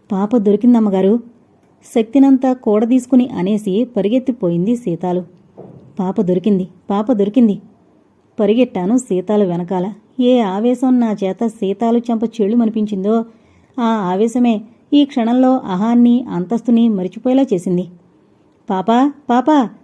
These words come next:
గదులన్నీ మారుమ్రోగుతున్నాయి. పాప మాత్రం కనిపించదు. అరుస్తున్నాను, పిలుస్తున్నాను, పిచ్చిదాన్లా కలిదిరుగుతున్నాను. నా దెబ్బలకో అవమానానికో ఒక వారకి కూర్చుని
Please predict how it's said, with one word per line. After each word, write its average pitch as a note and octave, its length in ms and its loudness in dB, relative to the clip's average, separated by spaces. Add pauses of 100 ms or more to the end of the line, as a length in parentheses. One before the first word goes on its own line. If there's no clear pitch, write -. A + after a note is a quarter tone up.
(440)
గదులన్నీ A3 600 -2
మారుమ్రోగుతున్నాయి. G3 960 -2 (440)
పాప F#3+ 240 -4
మాత్రం A3 440 -2
కనిపించదు. G3 640 -4 (300)
అరుస్తున్నాను, A#3+ 800 0
పిలుస్తున్నాను, F#3+ 580 -2 (500)
పిచ్చిదాన్లా B3+ 560 2
కలిదిరుగుతున్నాను. G3+ 920 0 (1080)
నా A#3+ 220 2
దెబ్బలకో A3+ 800 0
అవమానానికో G#3+ 840 0 (540)
ఒక G#3+ 220 0
వారకి G3+ 480 -2
కూర్చుని A3 600 -2